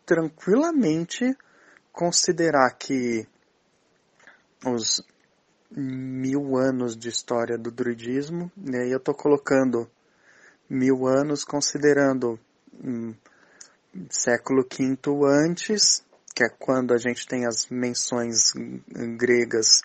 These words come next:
aos celtas e druidas, até o século quinto depois, né, com a cristianização da Irlanda.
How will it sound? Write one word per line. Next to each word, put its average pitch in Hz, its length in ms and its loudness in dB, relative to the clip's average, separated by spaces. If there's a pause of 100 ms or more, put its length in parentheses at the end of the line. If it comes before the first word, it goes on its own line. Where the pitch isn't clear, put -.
(400)
aos - 340 0
celtas 113 440 -4
e 135 60 -4
druidas, 143 580 0 (300)
até 139 360 0
o 147 80 4
século 151 520 2
quinto 151 520 -2
depois, 147 1000 8 (520)
né, 123 240 -4
com - 200 -8
a 113 60 -8
cristianização 123 880 -4
da 127 100 2
Irlanda. 139 460 0